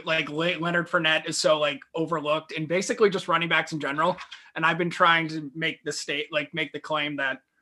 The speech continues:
running backs don't matter, X, Y, Z. And then these last two, uh,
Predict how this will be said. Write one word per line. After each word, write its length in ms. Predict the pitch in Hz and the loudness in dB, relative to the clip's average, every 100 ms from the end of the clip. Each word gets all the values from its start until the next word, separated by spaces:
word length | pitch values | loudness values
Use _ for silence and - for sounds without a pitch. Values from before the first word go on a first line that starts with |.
| _ | _
running 240 | - 151 147 | -4 -2 0
backs 220 | 147 143 | -2 -2
don't 200 | 156 147 | -2 -2
matter, 360 | 143 143 147 139 | 0 0 0 -2
X, 180 | 139 | -6
Y, 160 | 156 135 | -4 -4
Z. 360 | 139 147 151 151 _ _ _ - | -4 -4 -6 -8 _ _ _ -4
And 180 | 156 | 0
then 300 | 151 147 143 160 | 2 2 0 -4
these 240 | 160 160 | -4 -4
last 400 | 170 170 160 160 | -4 0 0 0
two, 460 | 185 165 156 147 135 - | -2 0 0 -4 -8 -10
uh, 360 | 151 143 139 | -4 -2 -4